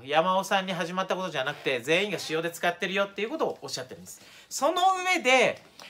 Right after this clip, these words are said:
山尾さんにはですね、私的利用は問題ないんだっていうことを堂々と言い返してほしかったんだけど、謝るんだったらきちんと謝罪してほしかったと。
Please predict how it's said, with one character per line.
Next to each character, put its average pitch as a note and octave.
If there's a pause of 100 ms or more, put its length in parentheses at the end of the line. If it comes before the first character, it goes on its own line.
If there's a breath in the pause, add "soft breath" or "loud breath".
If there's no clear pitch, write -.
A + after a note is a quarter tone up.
(260 loud breath)
山 A3+
尾 B3+
さ B3
ん B3
に C#4
は A#3+
で B2
す -
ね、 C#3+ (200)
私 -
的 A3
利 A3+
用 G3
は B2
問 F#3
題 A3
な A3+
い A3+
ん D#3
だ F#3
っ -
て -
い D3
う C#3+
こ D#3
と G#3
を E3
堂 D#3
々 D4
と C#4
言 F#3
い -
返 D#4+
し D#4+
て -
ほ E3
し -
か C#3
っ -
た A#2
ん A2
だ G2+
け -
ど、 A3 (460 loud breath)
謝 C4+ (200)
る D4+
ん G#3+
だ G3+
っ G3+
た D4
ら A#3+
き -
ち A3+
ん G3
と D#3
謝 B2
罪 C3+
し -
て G#3+
ほ D#3+
し -
か F#2+
っ F2
た G2+
と。 F2